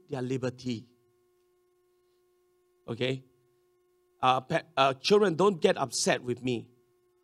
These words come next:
I tell your parents, if you don't know how to use the internet, cut down the hours. Okay?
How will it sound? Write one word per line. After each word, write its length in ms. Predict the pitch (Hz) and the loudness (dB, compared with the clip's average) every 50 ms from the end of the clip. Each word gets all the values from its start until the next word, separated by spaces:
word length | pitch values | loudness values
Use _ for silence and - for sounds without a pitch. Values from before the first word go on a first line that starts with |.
| _ _ _ _ _ _ _ - | _ _ _ _ _ _ _ -6
I 140 | 120 135 143 | -4 -4 -2
tell 360 | - 170 160 165 175 180 - - | 0 0 0 0 0 -2 -6 -8
your 100 | 131 120 | -10 -10
parents, 640 | - - 127 123 123 127 120 - - - - - _ _ _ _ _ _ _ _ _ _ _ _ _ _ _ _ _ _ _ _ _ _ _ _ - | -6 -4 -2 -2 -2 -2 -4 -6 -10 -18 -20 -20 _ _ _ _ _ _ _ _ _ _ _ _ _ _ _ _ _ _ _ _ _ _ _ _ -4
if 160 | 165 139 175 | -4 0 0
you 100 | 240 254 | 0 2
don't 160 | - 202 208 | 2 2 2
know 80 | 202 196 | 2 -2
how 80 | 202 | -4
to 120 | 147 143 131 | -4 -4 0
use 180 | 143 165 170 | 2 2 2
the 120 | - 127 - | 2 -4 -4
internet, 500 | - 131 123 - 139 135 131 117 - - _ _ _ _ _ _ _ _ _ _ _ _ _ _ - | -4 -6 -2 -2 -2 -2 -2 -4 -8 -10 _ _ _ _ _ _ _ _ _ _ _ _ _ _ -6
cut 240 | 185 - - 139 120 | -6 -6 -6 -8 -8
down 260 | 139 139 139 139 120 | -6 -6 -6 -6 -8
the 100 | - - - - | -10 -16 -14 -12
hours. 540 | 98 101 107 110 104 95 - - - _ _ _ _ _ _ _ _ _ _ _ _ _ _ _ _ _ _ _ _ _ _ _ 359 359 359 359 359 359 _ 359 359 359 359 359 359 359 359 359 359 359 359 359 359 359 359 359 359 359 359 359 359 359 359 359 359 359 359 359 359 359 359 359 359 359 359 359 _ _ _ _ _ _ _ _ _ _ _ _ _ - 127 | -10 -10 -10 -12 -14 -18 -20 -20 -20 _ _ _ _ _ _ _ _ _ _ _ _ _ _ _ _ _ _ _ _ _ _ _ _ _ _ _ _ _ _ _ _ _ _ _ _ _ _ _ _ _ _ _ _ _ _ _ _ _ _ _ _ _ _ _ _ _ _ _ _ _ _ _ _ _ _ _ _ _ _ _ _ _ _ _ _ _ _ _ _ -12 -10
Okay? 280 | 123 135 135 156 156 | -6 -4 -4 -4 -4